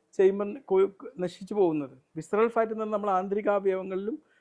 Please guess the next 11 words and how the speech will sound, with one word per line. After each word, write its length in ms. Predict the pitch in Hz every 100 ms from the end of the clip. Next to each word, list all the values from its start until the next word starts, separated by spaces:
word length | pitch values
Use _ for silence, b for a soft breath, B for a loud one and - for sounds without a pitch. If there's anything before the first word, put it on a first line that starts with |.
| _
നമ്മുടെ 160 | 170 180
രക്തക്കുഴലിൻ്റെ 600 | 170 165 240 233 208 196
ഉള്ളിലും 520 | 180 185 214 254 269 - _ _ _ _ _ _ _ _ _ _ _ _ _ _ _ _
സ്റ്റോർ 340 | _ 196 196
ചെയ്ത് 180 | 233 214
വെച്ചിരിക്കുന്ന 440 | 202 202 202 196 196
ഫാറ്റാണ്. 560 | 202 180 180 170 131 -
അതാണ് 260 | 147 190 220
കൂടുതൽ 420 | 214 196 214 240
അപകടം 340 | 190 185 190 180
ഉണ്ടാക്കുക. 320 | 147 135